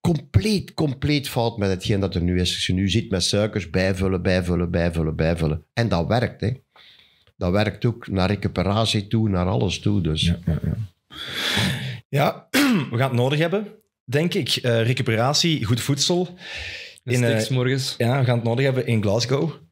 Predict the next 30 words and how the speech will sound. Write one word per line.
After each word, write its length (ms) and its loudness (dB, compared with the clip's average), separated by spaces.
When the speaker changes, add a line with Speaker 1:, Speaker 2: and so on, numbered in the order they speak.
Speaker 2:
Want 520 -2
dat 260 0
is 300 2
een, 240 2
eh, 320 2
een 140 2
parcours 380 0
om 140 2
u 100 2
tegen 260 0
te 100 -4
zeggen. 460 0
Ehm, 480 2
ik 120 -10
zal 100 2
nog 100 0
heel 200 2
even 140 -2
snel 420 0
over 220 0
de 80 -2
timing 360 2
gaan. 260 0
En 100 2
dan 180 2
is 80 2
het 300 -4
de 240 0
routeboekdienst, 920 0
eh, 260 2